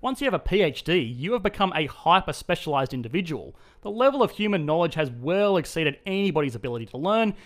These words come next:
and even in incredibly narrow fields, we can't necessarily rely on our brains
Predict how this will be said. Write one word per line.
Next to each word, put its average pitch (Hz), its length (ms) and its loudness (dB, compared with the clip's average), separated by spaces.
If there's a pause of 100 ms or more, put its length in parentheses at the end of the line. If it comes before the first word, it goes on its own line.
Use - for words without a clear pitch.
(140)
and 196 200 -2
even 247 380 0
in 202 80 -2
incredibly 185 640 -2
narrow 151 340 4
fields, 151 460 0 (240)
we 240 100 0
can't 254 320 -6
necessarily 196 920 -4
rely 143 400 2
on 135 80 -2
our 127 120 -2
brains 147 520 2